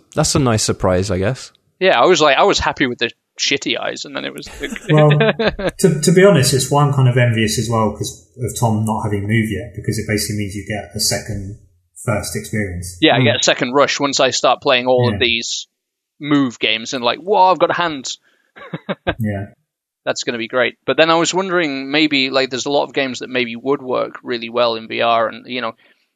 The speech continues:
Speaker 2: there's the thing, not even being a game designer, and my, my head is literally spinning with the possibilities of what people could do.
Speaker 3: Well, do you, do you know what I said today, and I'm surprised it's not planned, is The Witness?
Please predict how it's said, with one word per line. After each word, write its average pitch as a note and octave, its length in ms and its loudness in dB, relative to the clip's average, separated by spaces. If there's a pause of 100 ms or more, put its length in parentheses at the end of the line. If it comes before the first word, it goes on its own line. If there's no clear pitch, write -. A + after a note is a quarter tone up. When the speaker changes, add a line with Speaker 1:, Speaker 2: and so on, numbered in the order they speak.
Speaker 2:
there's C#3 140 -6
the - 60 -4
thing, C#3+ 200 0
not D#3 220 2
even C#3 240 0
being C3 220 2
a A#2+ 60 -6
game C3 280 0
designer, A2 420 -4
and A2 100 -14
my, A2+ 260 -2 (160)
my A2+ 180 -6
head B2+ 240 -2
is A2+ 140 -10
literally A2+ 380 -8
spinning G#2+ 480 -4
with G#2+ 160 -16
the A2 80 -12
possibilities A2 800 -10
of A#2+ 120 -18 (180)
what A#2+ 300 -6
people A#2 520 -10
could - 180 -2
do. - 80 -20
Speaker 3:
Well, C3+ 420 2 (300)
do C3+ 80 2
you, D3 160 4
do D#3 80 4
you D3+ 60 6
know D#3 200 6
what C#3 100 4
I C3 120 4
said B2+ 280 2
today, B2 280 4
and A2 80 2
I'm G2+ 160 0
surprised G#2 540 -2
it's G2+ 140 -4
not G#2 160 -6
planned, G#2 360 -4
is F2+ 180 -6
The G#2 100 -4
Witness? F#2+ 640 -10